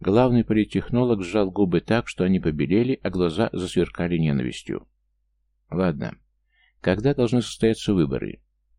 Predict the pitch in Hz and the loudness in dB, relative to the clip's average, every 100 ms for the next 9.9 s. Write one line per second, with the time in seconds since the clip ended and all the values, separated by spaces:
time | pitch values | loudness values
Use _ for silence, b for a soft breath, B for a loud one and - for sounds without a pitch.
0 | _ _ 92 87 87 110 - 98 98 98 | _ _ 0 0 0 -2 0 0 2 4
1 | 92 95 107 95 - - - 95 - - | 4 2 2 -2 -4 -8 -2 -2 -2 -4
2 | - 92 95 95 82 - - 80 73 71 | -2 0 0 0 -2 -2 -2 -2 -2 0
3 | 110 123 139 135 - 90 95 101 117 110 | 0 0 -2 -4 -6 -2 -2 0 -2 -4
4 | _ - 110 107 - 101 64 60 - - | _ 0 2 2 0 0 -2 -8 -10 -6
5 | 87 - 80 80 85 98 82 - - 78 | -4 -2 -4 -2 0 0 -2 -4 -4 -2
6 | 80 78 - 71 71 71 65 67 92 117 | -2 -4 -4 -4 -2 -4 -2 -2 -2 -2
7 | - 87 92 123 110 110 107 - 87 - | -6 -6 -4 -2 -2 0 0 0 -4 0
8 | 110 - 123 117 113 107 95 80 80 87 | -2 0 0 2 2 2 0 0 0 2
9 | 98 98 95 98 92 107 - 71 - | 0 -2 0 -2 0 -2 0 -6 -6